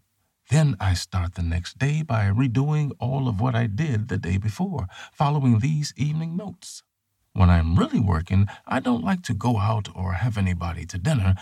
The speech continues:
because then I lose the hour. If I don't have the hour and start the next day with just some bad pages and nowhere to go,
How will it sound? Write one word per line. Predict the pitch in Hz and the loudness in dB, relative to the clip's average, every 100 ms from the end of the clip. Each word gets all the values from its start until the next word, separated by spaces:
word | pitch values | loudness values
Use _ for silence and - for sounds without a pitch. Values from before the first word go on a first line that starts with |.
| - - | -4 -8
because | 123 147 127 | -4 -2 -2
then | 220 240 240 240 | 0 2 2 2
I | 165 180 175 | 0 0 0
lose | 170 240 - 156 | 0 0 0 -2
the | - 240 | -4 -6
hour. | - - 90 95 _ _ _ _ | -6 -4 -4 -6 _ _ _ _
If | 104 123 | 0 4
I | 139 147 | 2 4
don't | 123 127 | 4 4
have | 120 123 120 | 4 2 2
the | 110 | 2
hour | 110 123 131 131 | 4 2 0 0
and | 92 90 87 | 2 2 2
start | - 127 127 | -2 -2 0
the | 98 | 2
next | 101 120 - | 2 2 -2
day | 110 127 139 | -2 0 -2
with | 127 95 95 | -2 -2 -2
just | - 117 - | -2 -2 -2
some | 123 110 | 0 2
bad | 90 113 127 - | 4 2 0 -4
pages | 139 135 101 101 | -4 -2 -2 -2
and | 107 95 | 2 2
nowhere | 120 104 | 2 2
to | 101 95 | 0 0
go, | 147 139 | 0 2